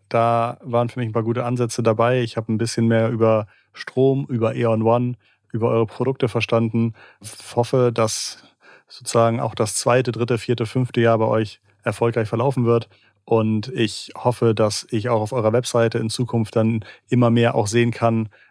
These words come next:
was für Lösungen da angeboten werden, was ich ausprobieren kann. Ähm, ich glaube, obwohl es ein Riesenthema ist, ähm, ist es, glaube ich, für den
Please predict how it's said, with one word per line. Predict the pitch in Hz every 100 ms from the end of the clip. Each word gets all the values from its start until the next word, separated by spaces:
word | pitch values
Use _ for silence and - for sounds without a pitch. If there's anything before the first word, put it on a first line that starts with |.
| - -
was | 120 117 -
für | 120
Lösungen | 123 123 117 117
da | 120
angeboten | 123 120 117 120 110
werden, | 113 110 110
was | 113
ich | 117
ausprobieren | 123 117 110 113 110
kann. | - 110 110 107 _ _ -
Ähm, | 117 110 107 107 120
ich | -
glaube, | 113 113 117 117 110 _ _ _
obwohl | - 120 123 123
es | 127
ein | 117
Riesenthema | 120 120 110 127 123 127
ist, | 123 - _ _ _ _ -
ähm, | 127 113 110 110 113 -
ist | 110
es, | -
glaube | 113 110
ich, | 107
für | - 113
den | 107 104 104 101